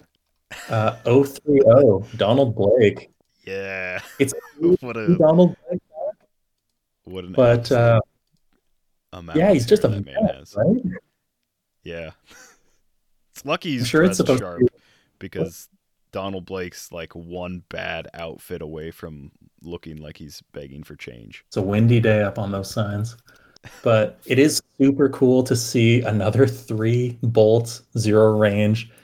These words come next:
Speaker 1: charge Quake piece. Um, none of that is something that I care about. Cosmic Energy, okay, great. You ensure that, I don't know,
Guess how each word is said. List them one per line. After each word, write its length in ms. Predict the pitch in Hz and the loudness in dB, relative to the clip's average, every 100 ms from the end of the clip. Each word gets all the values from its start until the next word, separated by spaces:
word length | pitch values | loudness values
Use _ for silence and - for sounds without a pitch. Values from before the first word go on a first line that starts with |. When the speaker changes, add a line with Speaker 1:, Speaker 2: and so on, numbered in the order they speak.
| _ | _
Speaker 1:
charge 460 | - 123 110 110 - | -2 4 4 4 -2
Quake 320 | - 107 - | 2 2 2
piece. 420 | - 104 - - - - - _ _ _ | -4 -4 -4 -8 -18 -20 -20 _ _ _
Um, 520 | - 113 107 107 117 117 _ _ _ _ | -2 0 2 0 -4 -8 _ _ _ _
none 260 | 123 113 123 | 0 4 4
of 140 | 123 | 4
that 320 | 110 104 98 - | 2 0 -2 -4
is 160 | 110 - | -6 -4
something 280 | 110 104 98 | -4 -4 -4
that 80 | |
I 140 | 101 104 | -2 -2
care 220 | - 95 | -2 -4
about. 360 | 92 95 123 - | -2 -2 -4 -2
Cosmic 380 | 110 104 - | -2 -2 0
Energy, 520 | 147 147 135 147 139 - - | 0 2 0 0 -2 -8 -10
okay, 380 | 117 120 117 117 - | 0 2 2 -2 -4
great. 400 | 120 110 107 - | 2 2 2 -2
You 140 | 110 | -4
ensure 320 | 104 - 110 | -2 0 0
that, 260 | 104 101 113 _ - - - _ _ | 2 -2 -6 _ -20 -20 -20 _ _
I 100 | 117 | 0
don't 120 | 117 | 0
know, 300 | 98 104 113 | 2 2 2